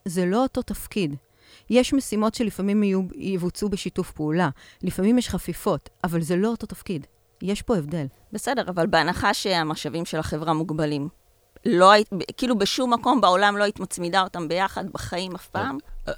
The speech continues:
Speaker 3: אז אני,
Speaker 1: שוב,
Speaker 3: אני
Speaker 1: את,
Speaker 3: חושב,
Speaker 1: את
Speaker 3: אה, אולי קצת להוסיף לתוך ה-, לתוך הדיון הסוער. אה, זה מאוד מאוד תלוי, קודם כל, גם בסוג המוצר.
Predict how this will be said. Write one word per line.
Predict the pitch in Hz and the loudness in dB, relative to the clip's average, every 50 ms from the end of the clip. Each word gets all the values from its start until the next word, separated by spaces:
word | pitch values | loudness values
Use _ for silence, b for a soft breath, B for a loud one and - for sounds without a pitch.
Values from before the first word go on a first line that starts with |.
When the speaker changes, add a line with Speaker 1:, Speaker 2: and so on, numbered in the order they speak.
| - | -6
Speaker 3:
אז | - 120 120 | -4 -2 0
אני, | 123 131 | 0 0
Speaker 1:
שוב, | 139 - - 440 | 0 2 4 4
Speaker 3:
אני | 403 175 | 6 6
Speaker 1:
את, | 214 | 4
Speaker 3:
חושב, | 202 190 - - 180 180 180 165 156 | 4 2 0 0 0 0 -4 -4 -6
Speaker 1:
את | 151 | -6
Speaker 3:
אה, | 139 123 117 107 107 104 104 104 95 98 98 101 95 95 95 | -4 -4 -2 -2 -2 -2 -2 -2 -2 -2 0 0 0 0 0
אולי | - 101 110 120 | 0 2 2 2
קצת | - - 123 - | 4 2 0 2
להוסיף | 120 101 95 - - 135 - - | 2 0 0 0 -2 -2 0 0
לתוך | - - 123 117 - | -2 0 0 0 4
ה-, | 113 113 104 101 98 95 95 90 90 | 4 6 6 6 6 4 4 2 0
לתוך | 92 92 - 113 101 92 | -2 -4 -4 -6 -6 -4
הדיון | 101 98 98 107 113 | -4 -4 -4 -4 -4
הסוער. | 101 - - 101 120 123 113 - b b b b b b b b b b b _ _ _ - - | -6 -6 -4 -4 -4 -4 -4 -8 b b b b b b b b b b b _ _ _ -10 -6
אה, | 92 98 98 98 101 98 98 98 98 98 98 95 95 95 95 95 95 - _ - | -4 -2 0 0 0 0 -2 -2 -2 -2 -4 -4 -4 -4 -4 -6 -6 -8 _ -12
זה | - 95 120 | -6 -2 0
מאוד | 123 143 175 185 | 0 0 0 -2
מאוד | 175 156 143 143 135 131 | -2 -2 -2 -2 -4 -4
תלוי, | - 107 104 110 131 147 | -4 -4 -2 -2 -4 -4
קודם | 147 - 113 107 101 113 | -6 -6 -6 -4 -4 -6
כל, | 110 - - 110 104 104 104 104 104 104 98 - _ _ _ _ _ - | -8 -6 -4 -2 -2 0 0 -2 -2 -4 -6 -10 _ _ _ _ _ -10
גם | 92 98 95 90 | -6 -6 -4 -6
בסוג | 85 - - 101 95 98 | -6 -8 -8 -8 -6 -6
המוצר. | 92 90 87 - - 104 117 | -6 -6 -8 -6 -6 -6 -6